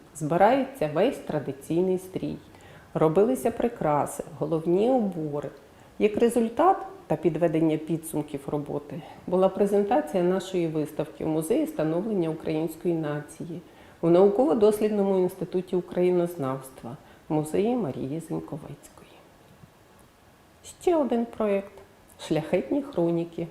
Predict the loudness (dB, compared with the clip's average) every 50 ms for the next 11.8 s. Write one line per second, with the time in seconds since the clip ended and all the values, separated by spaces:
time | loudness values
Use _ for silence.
0 | -12 -20 -20 -20 -12 -8 -8 -8 -6 -6 -6 -6 -4 -4 -6 -8 -6 -8 -8 -8
1 | -8 -10 -12 -12 -12 -16 -18 -20 -20 -20 -20 -20 -20 -20 -20 -20 -20 -20 -20 -20
2 | -20 -20 -20 -20 -20 -20 -20 -20 -20 -20 -20 -20 -16 -8 -4 -2 -2 0 0 -2
3 | -2 0 -2 -2 -2 -4 -6 -10 -4 -2 0 0 0 -2 -4 -6 -6 -4 -4 -2
4 | -2 0 0 -2 -4 -4 -4 -4 -2 0 2 0 0 0 0 -2 -2 -2 -2 0
5 | 0 2 0 0 2 2 2 2 4 4 4 6 4 6 4 2 0 0 -2 -6
6 | -10 -10 -2 -2 -2 -2 0 2 2 4 4 4 2 0 0 -4 -8 -10 -2 0
7 | 2 2 2 0 -2 -8 -14 -18 -20 -20 -20 -20 -20 -20 -20 -20 -20 -20 -20 -20
8 | -4 0 2 4 4 4 4 2 2 2 2 0 0 0 0 -2 -2 0 -2 -2
9 | -4 -6 -12 -8 -6 -6 -6 -6 -8 -12 -20 -20 -20 -20 -20 -20 -6 2 6 6
10 | 6 6 4 2 2 2 2 2 2 0 -2 -2 -2 -2 0 0 -2 -2 -2 -2
11 | 0 2 2 2 2 0 0 0 0 0 -4 -6 -4 -4 -4 -4